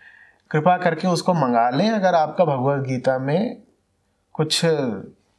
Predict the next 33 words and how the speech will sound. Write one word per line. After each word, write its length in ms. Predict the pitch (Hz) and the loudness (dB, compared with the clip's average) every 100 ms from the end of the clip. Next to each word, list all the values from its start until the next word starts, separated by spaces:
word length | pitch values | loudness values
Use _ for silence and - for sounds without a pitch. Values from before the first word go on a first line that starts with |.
| _ _ _ _ - - - 240 - - | _ _ _ _ -18 -16 -12 -12 -10 -2
संबंध 480 | 139 135 156 160 | 0 2 0 0
है, 260 | 151 170 185 | 0 0 -2
कोई 200 | 185 151 | -4 0
आस्था 400 | 135 - - 175 | 0 0 -2 -2
है 200 | 160 160 | 0 0
आपकी, 340 | 156 151 - 233 | -2 -2 -6 -6
तो 240 | - 226 | -4 -4
उसको 340 | 160 - 185 | -4 -2 -2
पढ़ 200 | 165 123 | 0 0
लें। 320 | 117 92 76 - _ _ _ _ - | 0 -4 -6 -16 _ _ _ _ -6
इसीलिए 340 | 156 220 208 | 0 0 0
जब 120 | 196 | 2
आपने 300 | 180 170 185 | 0 0 -2
पूछा, 360 | 175 156 143 185 | -4 -6 -2 -2
तो 120 | 180 | 0
मैंने 260 | 165 170 - | -2 -4 -2
तत्काल 420 | 160 160 160 160 | -4 0 0 2
कहा 200 | 160 151 | 0 0
कि 220 | 151 185 | -2 -4
इस 160 | 180 - | -4 -2
श्लोक 240 | 160 160 | -2 0
पर 100 | 175 | -2
तो 120 | 165 180 | 0 0
मैं 120 | 175 | 0
इतनी 240 | 160 180 | 0 2
बार 200 | 185 170 | 2 2
बोल 220 | 151 143 | 0 -2
चुका, 240 | 131 - 151 | -4 -2 0
उसके 300 | 147 - 170 | -2 -4 0
बाद 300 | 131 135 131 | 2 0 0
भी 140 | 165 | -2
भ्रांति 440 | 151 131 131 127 143 | 0 -2 -2 -4 -4
क्यों? 220 | 135 | -2